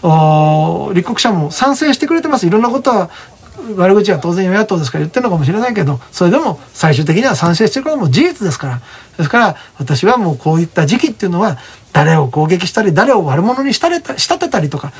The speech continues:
この番組でも言いましたよね。だけど、誰を悪者にしたり、誰を仕立てたり、そんなことはもう、こんな時やってる場合じゃない。やってる人が非難されるべき、逆に言うと。そうじゃなくて、みんな一緒に、去年のワールドカップの日本のチームじゃないですけども、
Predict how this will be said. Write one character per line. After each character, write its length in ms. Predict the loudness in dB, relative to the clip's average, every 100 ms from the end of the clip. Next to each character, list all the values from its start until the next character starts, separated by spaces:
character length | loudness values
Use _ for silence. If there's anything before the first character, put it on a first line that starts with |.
| -12
こ 100 | 2
の 100 | 2
番 140 | 4 2
組 120 | 0
で 60 | -2
も 80 | -2
言 100 | -2
い 40 |
ま 120 | -2
し 60 | -2
た 80 | -2
よ 100 | 0
ね。 220 | 0 -2 -14 -20 -2
だ 100 | 2
け 80 | 2
ど、 140 | 0 -4 -20 -4
誰 220 | 2 4 4
を 100 | 2
悪 160 | -2
者 140 | -4 -4
に 60 |
し 20 |
た 100 | -4
り、 100 | -4
誰 180 | -4 -4
を 100 | -4
仕 80 | -6
立 140 | -8 -6
て 40 |
た 80 | -6
り、 100 | -6
そ 200 | -4 -4
ん 140 | -4
な 100 | -4
こ 100 | -4
と 120 | -2
は 80 | -2
も 220 | 0 -2
う、 240 | -2 -4 -4
こ 140 | -4
ん 120 | -2 -4
な 80 |
時 260 | -6 -4 0
や 120 | 0
っ 60 | 0
て 140 | -4
る 100 | -2
場 180 | 2 2
合 100 | 2
じ 80 | 0
ゃ 40 |
な 120 | 2
い。 100 | 0 -2 _ _
や 140 | -2 -2
っ 80 |
て 160 | -4 -2
る 100 | -2
人 160 | 0 0
が 80 |
非 60 | 2
難 180 | 2 2
さ 80 | 0
れ 60 |
る 60 | -2
べ 100 | -4
き、 100 | -4
逆 220 | -6 -4
に 100 | -4
言 100 | -4
う 40 |
と。 140 | -6 -14 -20 -20
そ 180 | -6 -2
う 40 | 0
じ 60 |
ゃ 60 | 0
な 120 | -4
く 80 | -6
て、 160 | -4
み 160 | 2 2
ん 100 | 0
な 100 | 0
一 160 | 2 2
緒 220 | 0 0
に、 80 | 0 0 -8 -20 -6
去 120 | 2
年 160 | 4 4
の 120 | 2
ワ 80 | 0
ー 40 |
ル 60 | 0
ド 80 | 0
カ 100 | -2
ッ 40 |
プ 140 | -2 -2
の 80 |
日 120 | 0 -2
本 220 | -2 -2
の 120 | -2
チ 160 | 0 0
ー 60 |
ム 80 | 0
じ 60 | -2
ゃ 40 |
な 140 | -2 0
い 40 |
で 80 | 0
す 60 |
け 80 | 0
ど 100 | 0
も、 140 | 0